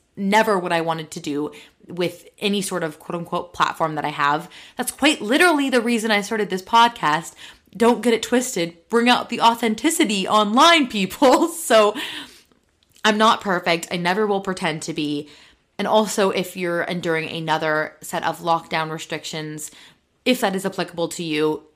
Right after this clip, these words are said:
even more reason to give yourself more grace. Okay. So on the Twisty Pod Instagram, and if you're not already following it, go ahead and follow it right now because that's where I'm mainly directing all podcast content at the moment. I feel like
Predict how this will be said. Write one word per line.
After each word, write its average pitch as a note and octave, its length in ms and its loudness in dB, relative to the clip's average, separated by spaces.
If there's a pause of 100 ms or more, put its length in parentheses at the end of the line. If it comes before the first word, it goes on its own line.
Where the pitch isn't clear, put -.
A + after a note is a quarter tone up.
(100)
even A3+ 280 0
more F3 220 0
reason D3+ 340 -6
to D3+ 80 -12
give D3 140 -4
yourself - 340 -10
more - 120 -10
grace. - 460 -8 (260)
Okay. F3 340 -8 (320)
So - 280 -2
on C#4+ 300 8
the B3 120 2
Twisty G#3+ 320 -4
Pod E3 320 0
Instagram, D#3+ 640 -4
and D#3 220 -8
if - 160 -12
you're F3+ 60 -8
not F3+ 140 0
already F3 220 -2
following D#3+ 420 -4
it, - 300 -10
go F3 120 -4
ahead E3 380 -4
and D3+ 460 -6
follow D#3+ 320 -2
it D#3 140 -6
right E3 260 -4
now D3 240 -2
because D#3+ 300 -10
that's - 400 -8
where F3+ 360 -6
I'm E3 240 -4 (400)
mainly C#4 360 4
directing E3+ 520 0
all D#3+ 380 -2
podcast D#3+ 680 -6
content D#3+ 500 -6
at - 160 -8
the F3 40 -6
moment. E3 640 -4 (300)
I F#3+ 140 0
feel F#3 260 -6
like D#3+ 380 -4